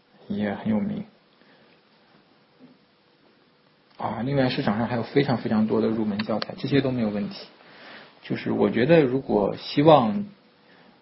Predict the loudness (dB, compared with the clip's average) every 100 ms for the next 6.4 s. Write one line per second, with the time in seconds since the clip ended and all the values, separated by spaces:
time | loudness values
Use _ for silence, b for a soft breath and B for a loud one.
0 | _ -6 -6 -4 -6 -4 -2 -2 -4 -6
1 | -4 -4 -4 -2 -2 0 -2 -2 -4 -4
2 | 2 2 2 -4 -4 -4 -4 -2 -4 -4
3 | -8 -16 B B B -2 0 0 -2 4
4 | 4 4 2 -2 -4 -4 -2 -4 -2 -2
5 | -2 -4 -4 -2 -2 -4 -6 -2 -2 -2
6 | -6 -6 -10